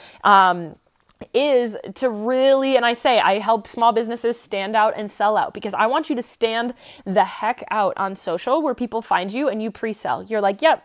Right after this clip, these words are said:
okay." They're like, "Yeah, I'm gonna buy from them, um, um, eventually. It might not be immediate, but when they put that one post out there, I'm in. Like, it's beautiful. I love it. I'm in for it." And it's because you have something different. It's because you really let into something.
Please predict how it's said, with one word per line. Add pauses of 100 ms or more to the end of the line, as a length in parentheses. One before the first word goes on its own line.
okay." (220)
They're
like,
"Yeah,
I'm
gonna
buy
from
them,
um,
um, (360)
eventually.
It
might
not
be
immediate,
but
when
they
put
that
one
post
out
there,
I'm
in.
Like,
it's
beautiful. (280)
I
love
it.
I'm
in
for
it." (240)
And
it's
because
you
have
something
different.
It's
because
you
really
let
into
something.